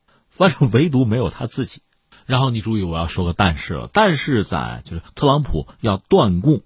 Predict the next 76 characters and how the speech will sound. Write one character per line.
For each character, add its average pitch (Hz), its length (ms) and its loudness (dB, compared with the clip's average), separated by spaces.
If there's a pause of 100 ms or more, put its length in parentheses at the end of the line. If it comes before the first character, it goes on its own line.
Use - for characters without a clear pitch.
(100)
世 - 180 -2
卫 131 160 2
组 - 180 -10
织 104 220 -4
这 262 140 2
件 76 240 -6
事 - 180 -12
情 - 160 -16
啊， 67 80 -14
他 127 100 -6
这 170 80 -4
个 165 60 -2
做 262 240 0
法 - 260 -8
呢， 69 120 -14 (180)
大 92 140 0
家 87 100 2
都 85 100 0
是 73 60 -4
反 67 220 -12
对 73 140 -12
的， - 80 -20 (200)
全 - 260 2
球 180 140 4
大 - 160 0
多 135 160 2
数 - 80 -10
国 - 140 -2
家 82 100 -2
都 170 160 2
是 156 60 -4
反 - 240 -18
对 69 140 -18
的， - 80 -20 (340)
欧 202 260 6
洲 95 180 2
也 87 120 -4
好， - 160 -10
中 151 180 0
国 95 160 -2
也 90 60 -8
好， - 220 -14 (220)
就 151 180 0
这 233 200 0
个 95 120 0
问 82 180 0
题 - 100 -10
大 85 140 -4
家 82 100 -2
态 71 240 -6
度 - 140 -12
是 - 160 -16
一 - 100 -14
样 - 240 -12
的。 - 120 -20 (260)
但 160 120 0
是 139 80 -2
呢， 156 140 2
并 170 380 6
不 90 180 0
等 71 340 -4
于 76 120 -8
说 85 320 -10 (320)
你 92 80 -8
要 98 100 -2
具 214 220 2
体 - 160 -4
分 92 240 0
析 58 140 -8
啊， - 160 -12 (440)
在 127 220 0
这 123 100 2
个 101 80 2
话 - 220 2
题 - 180 -8
上， 73 220 -4